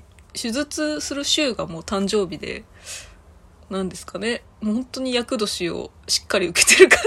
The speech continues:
じ。<laughs> 入院して。はあ。あ、おめでとうね。退院と誕生日と。ハッピーバースデーアンド退院ですよ。はい。なんで、その、本当ね、一回ぐらいあの、お見舞いに行くつもりだったのが、あの、なくなっちゃったんで、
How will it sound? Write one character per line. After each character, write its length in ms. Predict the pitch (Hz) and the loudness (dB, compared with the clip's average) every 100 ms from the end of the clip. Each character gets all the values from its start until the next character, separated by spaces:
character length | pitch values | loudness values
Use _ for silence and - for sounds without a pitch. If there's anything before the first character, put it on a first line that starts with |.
| 440 | 2
じ。 120 | - 480 508 - - - - - - - | 4 4 0 -10 -14 -16 -14 -16 -16 -20
<laughs> 880 | - - - - - 587 523 392 - | -20 -20 -2 2 2 2 -4 -8 -8
入 280 | 202 196 | -6 -4
院 100 | 190 | -4
し 80 | 202 | -6
て。 300 | - - - - - - - - - | -8 -8 -8 -12 -20 -20 -20 -20 -20
は 760 | - 190 160 185 190 - - - - | -12 -10 -10 -12 -16 -18 -20 -20 -12
あ。 20 | 190 | -8
あ、 40 | |
お 60 | 185 | -2
め 160 | 202 220 | 0 0
で 120 | 247 | 2
と 220 | 285 269 | 4 4
う 40 | |
ね。 260 | 214 220 233 | 2 -2 0
退 200 | 233 220 | 0 2
院 180 | 214 220 | 0 0
と 320 | 220 214 - - | -2 -2 -4 -4
誕 200 | 233 214 | -2 0
生 220 | 220 202 | 0 0
日 80 | 185 | -2
と。 240 | 170 156 - - - - - - - - - | -4 -6 -8 -20 -20 -20 -20 -20 -20 -20 -16
ハ 120 | - 202 | -10 -6
ッ 20 | |
ピ 200 | 220 208 | -2 0
ー 20 | |
バ 120 | 220 | 0
ー 40 | 214 | 0
ス 100 | 185 | -2
デ 220 | 170 160 | -4 -4
ー 40 | |
ア 40 | 180 | -6
ン 60 | |
ド 80 | 170 | -8
退 200 | - 185 | -6 -4
院 160 | 185 185 | -2 -4
で 80 | |
す 160 | 190 - | -6 -10
よ。 80 | - - - - - - - - - - - - - - - - - | -18 -20 -20 -20 -20 -20 -20 -20 -20 -16 -16 -16 -20 -20 -20 -20 -14
は 220 | - 180 | -8 -8
い。 80 | 175 | -4
な 100 | 226 | -2
ん 60 | 220 | 0
で、 140 | 180 | 0
そ 140 | 202 | 0
の、 400 | 202 202 190 - | 0 0 -2 -6
本 160 | 233 359 | -4 -2
当 120 | 392 | -2
ね、 160 | 370 277 | 0 -2
一 60 | |
回 180 | - 349 | 0 0
ぐ 80 | 359 | 4
ら 100 | 359 | 4
い 100 | 247 | 4
あ 100 | 214 | 2
の、 160 | 202 196 | 0 -2
お 40 | |
見 100 | 214 | -2
舞 240 | 240 247 | -2 -2
い 20 | 247 | -4
に 260 | 254 240 | -4 -6
行 40 | - | -8
く 40 | |
つ 140 | - | -8
も 140 | 254 254 | -4 -2
り 60 | |
だ 100 | 254 | 0
っ 60 | 269 | -2
た 120 | 214 | -2
の 100 | 180 | -4
が、 220 | 170 170 | -6 -8
あ 20 | 175 | -8
の、 160 | 170 | -6
な 140 | 170 180 | -6 -4
く 100 | 240 | -4
な 60 | |
っ 40 | 285 | -4
ち 80 | |
ゃ 40 | 311 | -4
っ 40 | |
た 120 | 240 | -4
ん 60 | 185 | -4
で、 220 | - - | -6 -10